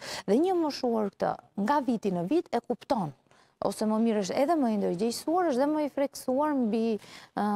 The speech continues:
mbi statusin e varfër dhe pamundësinë që ka për të siguruar këto, këto të mira apo këto kujdes që i nevojitet. Ndërsa një i ri e shikon të moshuarin si, ë, gjyshin apo gjyshe, sepse perceptimi mbi moshimin, mbi të rinj,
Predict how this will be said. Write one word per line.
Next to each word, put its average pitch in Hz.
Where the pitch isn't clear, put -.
mbi 214
statusin 240
e 196
varfër 262
dhe 233
pamundësinë 311
që 254
ka 277
për 240
të -
siguruar 220
këto, 190
këto 208
të 208
mira 285
apo 233
këto -
kujdes 214
që 196
i 185
nevojitet. 147
Ndërsa 254
një 302
i 330
ri 196
e 208
shikon 311
të 269
moshuarin 277
si, 226
ë, 202
gjyshin 214
apo 180
gjyshe, 196
sepse -
perceptimi 269
mbi 262
moshimin, 190
mbi 226
të 277
rinj, 180